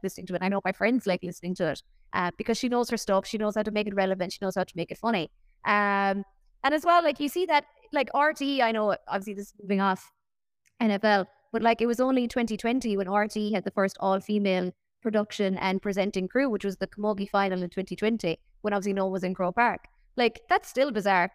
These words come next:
Like, that, you know, and I obviously see in R T E there's so many women, you know, producers and, you know, presenters and, and,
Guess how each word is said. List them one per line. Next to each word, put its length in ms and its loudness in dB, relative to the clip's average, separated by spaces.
Like, 180 -2
that, 160 2
you 100 0
know, 140 2
and 120 2
I 220 2
obviously 460 -2
see 200 -2
in 60 0
R 160 2
T 120 -2
E 20 0
there's 160 0
so 140 0
many 200 -4
women, 400 -2
you 100 0
know, 240 2
producers 720 -2
and, 240 -2
you 100 -6
know, 140 0
presenters 640 -2
and, 240 -2
and, 100 -20